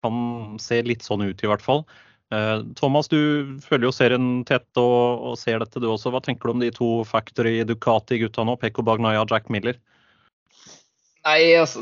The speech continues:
Speaker 2: de ligger ni og ti nå, eh, i V M. Eh, og litt som Dag Steinar sier med Bagnaia, eh, i fjor var det, ja, han var jo en av,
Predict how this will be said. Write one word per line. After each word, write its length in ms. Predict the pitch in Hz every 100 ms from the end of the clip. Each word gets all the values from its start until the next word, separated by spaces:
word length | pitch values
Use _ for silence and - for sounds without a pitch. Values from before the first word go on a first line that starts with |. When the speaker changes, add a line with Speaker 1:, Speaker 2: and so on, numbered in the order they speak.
| 131
Speaker 2:
de 560 | 147 147 139 135 135
ligger 240 | 127 117 127
ni 340 | 123 117 120 120
og 140 | 120
ti 300 | - 165 247 -
nå, 140 | 147 170 208 - -
eh, 1040 | 143 127 123 120 120 120 117 113 113 113 113
i 80 | 107
V 80 | 113
M. 220 | 117 175 - -
Eh, 460 | 117 113 113 117 117
og 380 | 117 113 113 110 _ -
litt 220 | 110 113
som 160 | - 120
Dag 140 | 120 120
Steinar 400 | 101 90 101 104
sier 320 | 98 92 98
med 320 | 95 92 90 -
Bagnaia, 460 | 101 98 95 95 131
eh, 640 | 131 110 104 104 101 101 101 _
i 60 | 98
fjor 320 | - 110 110
var 240 | 98 95 95
det, 140 | 98 95 98 - _ _ _ _ _ _ _ -
ja, 140 | 113 -
han 220 | 120 120 107
var 140 | 107
jo 80 | 113
en 160 | 95 101
av, 560 | 104 98 98 98 101 -